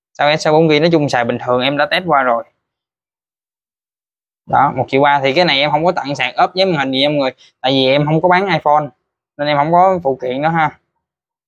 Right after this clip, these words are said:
Đó, em bán một triệu ba mấy trận ha mọi người. iPhone sáu S sáu bốn gi. Chân tay xài bình thường ha.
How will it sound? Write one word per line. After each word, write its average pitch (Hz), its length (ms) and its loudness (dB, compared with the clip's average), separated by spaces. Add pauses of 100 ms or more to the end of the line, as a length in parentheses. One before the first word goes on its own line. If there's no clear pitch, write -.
(720)
Đó, 147 180 2
em 143 260 -2
bán 160 140 2
một 151 140 -2
triệu 131 120 -2
ba 139 140 4
mấy 160 200 2
trận 120 180 0
ha 135 60 0
mọi 139 100 -2
người. 123 140 0 (180)
iPhone 139 240 -4
sáu 156 160 0
S 170 200 -4
sáu 165 120 0
bốn 165 220 2
gi. 151 100 6 (520)
Chân 143 160 -2
tay 139 240 -2
xài 123 140 0
bình 120 120 -4
thường 120 200 0
ha. 143 220 -4